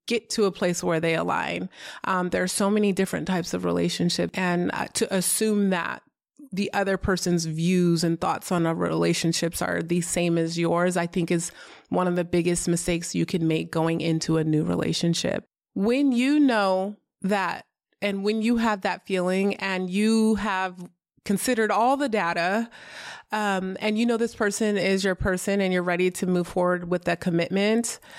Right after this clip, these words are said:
um, whatever that looks like to you, you have to be able to communicate that. And there's no reason to, that you should feel that you have to guess or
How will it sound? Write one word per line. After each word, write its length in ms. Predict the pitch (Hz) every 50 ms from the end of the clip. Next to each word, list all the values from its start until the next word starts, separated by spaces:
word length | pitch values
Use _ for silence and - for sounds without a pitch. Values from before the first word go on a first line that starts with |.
| - - - - - -
um, 320 | 196 196 190 185 180 180
whatever 340 | 175 185 185 185 185 175 180
that 220 | 175 175 165 -
looks 240 | 180 180 175 - -
like 180 | 180 170 180 -
to 120 | - - 190
you, 460 | 180 175 175 180 185 196 226 240 - - - - - - - _ _ _ -
you 160 | 196 208 220
have 320 | 196 190 190 220 214 214 -
to 120 | - - 233
be 140 | 214 220
able 120 | 214 208 214
to 60 | 208
communicate 680 | - 220 202 196 196 202 208 202 - 202 180 180 175 -
that. 360 | 165 165 - - - - - _ - - - - - - - - -
And 480 | 214 202 190 190 185 185 180 185 - - - _ _ _ _ _ _
there's 400 | 202 190 220 214 208 202 202 -
no 260 | 202 208 208 214 226 233
reason 500 | 208 208 214 226 233 208 233 226 208 202
to, 580 | - - 220 202 190 185 185 185 185 175 - - _ 233
that 180 | 208 196 190
you 180 | 196 196 208 208
should 300 | 190 - - 196 180 180
feel 400 | - - - 190 190 190 190 185
that 220 | 190 185 185 190
you 160 | 190 185 190
have 260 | 180 185 180 180 - -
to 120 | - 185
guess 640 | 175 165 - 180 170 165 175 196 - - - - - - _
or 500 | - 196 185 180 180 175 175 175 180 175